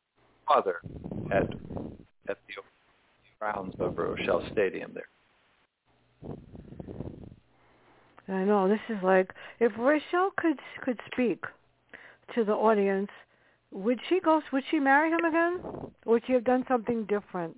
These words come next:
Speaker 1: Oh, I think without a doubt she would marry again. They were very much in love. I mean, they had their rocky parts, um, but it really was, um,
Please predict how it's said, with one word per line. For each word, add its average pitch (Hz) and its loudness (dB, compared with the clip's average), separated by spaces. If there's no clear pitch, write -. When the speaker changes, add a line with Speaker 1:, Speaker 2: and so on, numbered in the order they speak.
Speaker 1:
Oh, 131 12
I 120 10
think 127 -6
without 113 0
a 120 -2
doubt 98 -2
she 107 -18
would 92 -12
marry 95 -2
again. 95 -12
They 117 -2
were 117 -2
very 151 -2
much 131 0
in 110 -10
love. 101 4
I 123 -14
mean, 117 -8
they 110 0
had 110 0
their 107 2
rocky 95 2
parts, 92 0
um, 90 -4
but 104 0
it 107 2
really 139 2
was, 110 4
um, 95 2